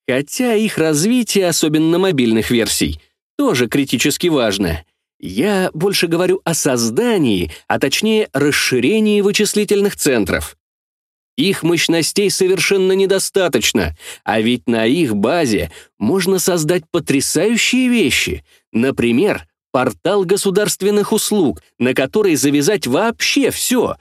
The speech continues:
начиная с получения справок в жэке, запись на прием к доктору,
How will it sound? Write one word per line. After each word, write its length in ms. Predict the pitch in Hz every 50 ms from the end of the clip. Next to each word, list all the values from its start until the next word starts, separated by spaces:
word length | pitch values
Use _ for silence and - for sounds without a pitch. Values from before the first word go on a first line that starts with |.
| - - - - _
начиная 640 | 113 113 127 127 - 151 170 214 233 220 185 151 131
с 80 | -
получения 640 | - - 131 135 135 - - 233 220 185 151 135 131
справок 460 | - - - 202 214 214 160 127 107
в 120 | 101 107 113
жэке, 560 | 113 160 247 277 262 196 - - - 76 78 - - - _
запись 440 | 120 120 185 240 233 - 220 190 -
на 120 | 190 196
прием 360 | 160 190 185 185 175 160 139 120
к 60 | 107 101
доктору, 640 | 113 208 254 240 - - _ 127 101 85 78